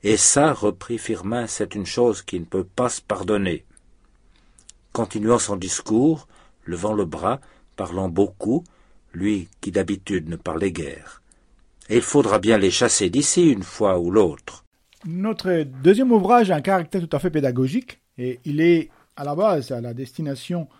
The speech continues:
Speaker 2: euh, des jeunes, des enfants, mais aussi des, des adultes, et parce qu'il est très clair,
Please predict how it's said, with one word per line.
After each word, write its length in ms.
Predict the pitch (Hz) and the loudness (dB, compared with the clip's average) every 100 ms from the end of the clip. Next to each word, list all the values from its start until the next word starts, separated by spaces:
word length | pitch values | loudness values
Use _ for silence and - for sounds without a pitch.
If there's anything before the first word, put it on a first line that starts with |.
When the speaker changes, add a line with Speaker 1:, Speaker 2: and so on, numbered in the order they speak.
| _ _ - | _ _ -18
Speaker 2:
euh, 360 | 107 101 98 104 | -16 -16 -18 -12
des 160 | 123 | -4
jeunes, 280 | 151 285 208 | 4 4 4
des 120 | 135 | 0
enfants, 400 | 139 - 226 254 | -4 0 0 0
mais 220 | 143 143 | -2 -4
aussi 280 | 139 127 180 | -4 -6 -6
des, 120 | 135 | -4
des 180 | 123 127 | -4 0
adultes, 480 | 165 285 226 - 107 - - _ | 0 2 0 -4 -16 -18 -20 _
et 160 | 135 120 | -12 -12
parce 500 | - 135 127 - 127 120 | -10 -12 -12 -12 -10 -2
qu'il 240 | 175 156 | 2 4
est 100 | 143 | 2
très 160 | - 165 | -2 -4
clair, 420 | - 165 220 220 | 2 4 4 2